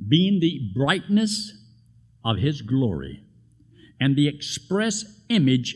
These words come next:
of His person," means nothing left out. A perfect impression, a perfect image of God Himself. You want to know the true and living God? Know more about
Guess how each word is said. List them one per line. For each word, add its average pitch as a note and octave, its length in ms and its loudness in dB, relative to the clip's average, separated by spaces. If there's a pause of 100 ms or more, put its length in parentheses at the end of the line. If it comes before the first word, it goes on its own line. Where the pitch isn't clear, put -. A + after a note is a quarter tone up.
(100)
of C#3 160 0
His C#3 180 -2
person," C#3 420 -2
means B2+ 220 4
nothing F#3+ 540 2 (120)
left D3 440 -2 (120)
out. G2 380 -10 (720)
A C3+ 140 -2 (280)
perfect G#3+ 460 -2 (180)
impression, D#3 640 -4
a C#3 120 -2
perfect G#3+ 460 -6 (140)
image C3+ 500 -2 (960)
of A#2+ 120 -4 (140)
God D#3+ 260 0
Himself. C#3 680 -6 (800)
You B3+ 220 6
want C4+ 200 4
to G#3+ 80 2
know G#3 220 4
the F3 120 0
true G3+ 300 0
and E3+ 160 2
living C#3 720 -2
God? E3 680 2 (1200)
Know A2+ 180 2
more A#2+ 200 2
about B2+ 280 -4